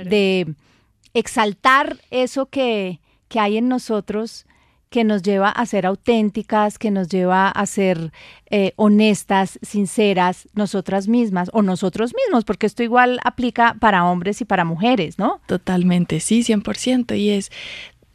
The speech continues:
Speaker 1: trabajar la-, desde la disciplina, pero con placer, con gozo, con devoción, con, "Wow, estoy haciendo esto por amor,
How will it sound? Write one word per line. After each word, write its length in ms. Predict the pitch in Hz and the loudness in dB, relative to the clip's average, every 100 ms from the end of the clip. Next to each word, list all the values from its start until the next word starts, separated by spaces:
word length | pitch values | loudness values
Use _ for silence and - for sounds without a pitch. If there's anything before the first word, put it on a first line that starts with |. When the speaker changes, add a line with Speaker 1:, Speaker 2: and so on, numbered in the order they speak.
| _ | _
Speaker 1:
trabajar 580 | - 247 254 233 - 233 | 0 2 4 2 0 0
la-, 140 | 254 - | 0 2
desde 300 | 233 277 262 | 4 4 4
la 140 | 226 190 | 4 4
disciplina, 720 | 233 240 226 - 214 220 294 - | 4 4 0 -2 0 0 -2 -2
pero 200 | 247 220 | 0 0
con 280 | - 202 | -4 -4
placer, 600 | 214 220 190 - 226 233 | -4 -6 -6 -6 -4 -4
con 300 | 233 - 196 | -4 -4 -2
gozo, 320 | 196 226 233 226 | 0 -2 -2 -6
con 240 | - 202 | -2 0
devoción, 840 | 202 196 185 185 - - 233 247 | 0 0 0 -2 0 4 6 6
con, 320 | 240 214 190 202 | 4 0 -2 2
"Wow, 280 | 240 247 220 | 2 2 0
estoy 240 | 214 208 | -4 -2
haciendo 380 | 190 190 214 214 | -2 0 0 2
esto 260 | 226 - 240 | 0 -2 -6
por 260 | - 254 | 0 2
amor, 460 | 208 180 185 202 320 | 2 4 6 6 4